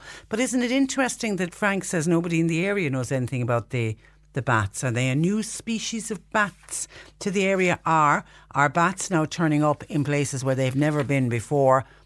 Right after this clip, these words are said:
because of urbanisation and because building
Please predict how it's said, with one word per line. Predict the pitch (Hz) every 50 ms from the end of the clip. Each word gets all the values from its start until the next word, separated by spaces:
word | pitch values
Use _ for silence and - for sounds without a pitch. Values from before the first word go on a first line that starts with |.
| _ _ -
because | 143 131 - - 151 156 151 156 156 151 143 127 - - -
of | 147 127
urbanisation | 131 127 127 120 131 123 123 120 110 127 120 120 110 - -
and | 120 107
because | 113 107 - 127 113
building | 110 110 135 139 135 139 139 139 127 117